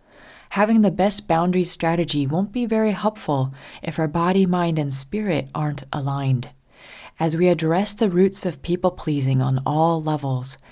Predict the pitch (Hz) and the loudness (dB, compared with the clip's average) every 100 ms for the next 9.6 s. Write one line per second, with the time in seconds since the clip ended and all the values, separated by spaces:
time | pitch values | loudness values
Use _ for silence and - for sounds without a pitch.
0 | - - - 165 185 - 190 185 170 185 | -20 -18 -6 -2 -2 0 0 0 0 -2
1 | 196 - 180 165 143 143 135 131 131 151 | -2 -8 -4 -2 0 0 0 -2 -4 -2
2 | 151 175 - 175 170 156 - 139 135 131 | -2 -2 -2 -2 0 0 -2 0 0 -2
3 | 135 - - - 151 139 160 165 160 139 | -4 -14 -12 -6 -6 -2 -2 -2 -4 -4
4 | 131 - - 147 135 147 139 131 131 135 | -4 -4 -6 -6 -4 -4 -2 -2 -2 -2
5 | 131 - 135 - - - _ _ _ _ | -2 -4 -10 -12 -14 -16 _ _ _ _
6 | _ - - - _ _ _ - 170 - | _ -20 -20 -20 _ _ _ 0 0 2
7 | 175 - 214 220 240 233 220 - 190 185 | 0 2 2 2 4 4 2 0 -4 2
8 | 196 180 180 - 226 - 202 214 208 214 | 2 4 2 0 -2 0 -2 2 2 2
9 | 165 160 156 160 151 - | 2 0 2 0 0 -4